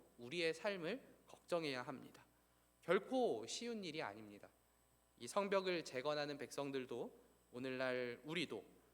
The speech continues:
이 이중 부담을 느낄 수밖에 없는 일인 거죠. 그리고 많은 그리스도인들이 이러한 상황에서 현실을 택합니다.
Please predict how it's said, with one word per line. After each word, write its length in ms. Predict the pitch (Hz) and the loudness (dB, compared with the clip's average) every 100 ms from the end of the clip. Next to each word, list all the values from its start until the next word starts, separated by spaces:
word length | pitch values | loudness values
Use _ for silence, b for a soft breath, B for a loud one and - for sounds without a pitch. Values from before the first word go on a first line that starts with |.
| _ 147 | _ -20
이 160 | 143 117 | -18 -12
이중 380 | 165 180 247 214 | -8 -4 -2 -4
부담을 520 | 127 123 117 135 262 - - 110 | -4 -4 -2 -4 -6 -12 -16 -8
느낄 320 | 120 - 220 | -8 -4 -6
수밖에 420 | 208 151 120 - | -4 -6 -6 -6
없는 400 | 117 104 120 104 | -8 -6 -8 -8
일인 220 | 107 107 | -10 -12
거죠. 280 | 101 - - _ _ b b b b | -14 -16 -20 _ _ b b b b
그리고 240 | 180 196 | 2 6
많은 460 | 160 143 208 226 214 | 10 10 10 6 2
그리스도인들이 1080 | 185 196 - 202 156 151 143 127 185 151 104 | -2 -4 -2 0 0 -2 -4 -4 -2 -4 -8
이러한 400 | 113 135 135 131 | -8 -2 0 0
상황에서 720 | 135 185 180 165 127 - 165 - B B - | -2 -4 -2 -4 -4 -2 -4 -6 B B -8
현실을 760 | - 285 269 269 226 139 101 | 2 4 4 0 0 -2 -4
택합니다. 540 | - - 143 101 90 | -10 -10 -10 -12 -16